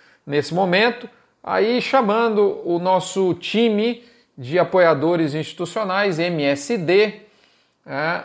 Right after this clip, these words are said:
Cicobi Cred Goiás, Agropecuária Grande Lago, Gerente de Pasto, Impasa e A B Vista. Dito isso, vamos lá, moçada, que história é essa do boi renda fixa?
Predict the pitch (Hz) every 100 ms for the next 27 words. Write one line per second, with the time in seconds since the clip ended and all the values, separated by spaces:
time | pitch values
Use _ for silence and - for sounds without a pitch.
0 | - - 226 214 - 208 208 165 147 156
1 | 147 160 208 202 220 233 220 - - -
2 | 180 220 214 202 202 196 180 180 170 170
3 | 160 180 254 262 247 220 196 196 185 202
4 | 156 180 180 226 277 240 226 - 190 180
5 | 180 - - 208 196 - 247 277 - 180
6 | 170 190 175 208 196 - _ - 214 220
7 | - _ _ _ _ - 185 196 196 165
8 | 131 127 185 208 - - _ 123 113 190
9 | 262 - - - 135 - - _ _ _
10 | _ _ _ - 262 320 302 262 302 -
11 | 294 240 294 311 214 180 156 143 180 185
12 | - 302 - - - 277 320 254 190 220
13 | 233 - 202 196 151 208 190 185 185 170
14 | - - 123 - -